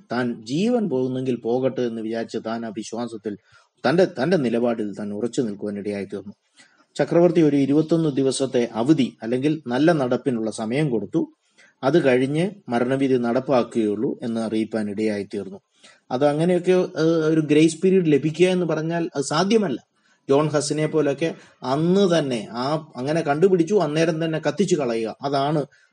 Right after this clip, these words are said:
റോമൻ സഭ നടത്തിയിരുന്ന സ്ഥിതിവിശേഷങ്ങൾ. പക്ഷേ ജോൺ ഹസിനെ പോലെ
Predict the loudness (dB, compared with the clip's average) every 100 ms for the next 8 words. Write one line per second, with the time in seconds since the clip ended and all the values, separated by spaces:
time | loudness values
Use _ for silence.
0 | -12 -6 -2 -2 -2 -2 -2 -2 -4 -6
1 | -4 -4 -4 -6 -8 -12 -8 -2 2 2
2 | 0 -4 -6 -8 -6 -6 -6 -6 -8 _
3 | _ _ 0 2 2 -2 -2 -4 -2 -2
4 | -2 -4